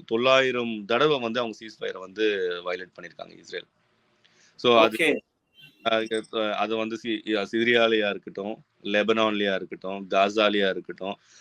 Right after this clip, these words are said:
Speaker 1: ஆ, இந்த மாதிரி வந்து கிட்டத்தட்ட தொள்ளாயிரத்தி சில்லற டைம், தொள்ளாயிரத்தி அறுபத்தி ரெண்டு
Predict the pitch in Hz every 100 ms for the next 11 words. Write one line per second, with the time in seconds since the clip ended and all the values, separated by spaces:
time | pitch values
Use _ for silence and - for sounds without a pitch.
0 | _ 104 101 98 95 107 107 110 120 120
1 | 104 110 104 104 110 120 107 98 95 -
2 | 110 120 127 120 110 110 - 104 95 95
3 | 90 87 87 85 113 123 110 107 117 120
4 | 113 110 104 107 - 95 95